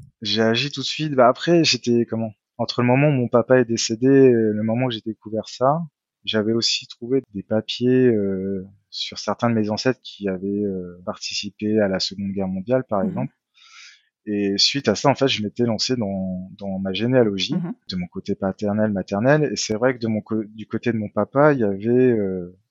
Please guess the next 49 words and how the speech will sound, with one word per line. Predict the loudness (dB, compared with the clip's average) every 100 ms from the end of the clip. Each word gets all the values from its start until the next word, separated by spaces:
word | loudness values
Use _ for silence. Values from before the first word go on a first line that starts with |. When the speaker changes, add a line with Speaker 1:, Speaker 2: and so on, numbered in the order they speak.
| _
Speaker 1:
très | -6
peu | -6 -6
de | -4
données, | -2 0 0 0 -2
euh, | -4 -8 _
disponibles | -10 -10 -8 -8 -6 -6
en |
ligne. | -4 -2
Donc, | -2 -2
j'ai | -4
fait | -4
un | -4
gros, | -4 0 0
gros | 2
travail | 0 0 0 0
de | -2
généalogie | -6 -4 -4 -4 -4 -6
là-dessus. | -8 -8 -10 -10
Speaker 2:
Mhm. | -8 -8 -8 _ _ -12
Speaker 1:
Et |
c'est | -6 -4
vrai | 0 0
que | 0 -4
le | -2 -2
fait | -2 -2 -2
de | -2
découvrir | -4 _ -6 0 2 2
que | 0 0
j'étais | 0 -4 -6
conçu | -6 -4 -4 -6 -12
par | -8 -4
un | -4
don | -4 -4
de | -2
sperme, | -4 2 4 4 2 -4 -10
je | -8
me | -4
suis | -4 -4
tout | -10
de | -8
suite | -6 -4
demandé, | -4 -4 2 4
bah, | 4 2
est-ce | 2 0 -2
qu'il | 4
y |
a | 4
des | 4
moyens | -4 -2 -2 -2 -2 -2 -4